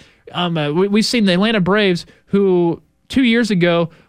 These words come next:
were the least shifted team in Major League Baseball, to becoming, like, in the top two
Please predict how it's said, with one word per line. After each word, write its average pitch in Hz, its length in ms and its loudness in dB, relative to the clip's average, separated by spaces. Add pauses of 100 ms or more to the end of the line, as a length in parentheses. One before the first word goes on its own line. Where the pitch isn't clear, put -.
were 175 140 0
the 165 120 0
least 202 460 -2
shifted - 640 -4
team 202 260 -2
in 180 60 2
Major 170 200 0
League 151 160 0
Baseball, 131 600 -2 (340)
to - 80 -4
becoming, 196 400 0
like, 175 160 -2
in 147 300 -4
the 143 60 -2
top 185 340 -6
two 233 520 -2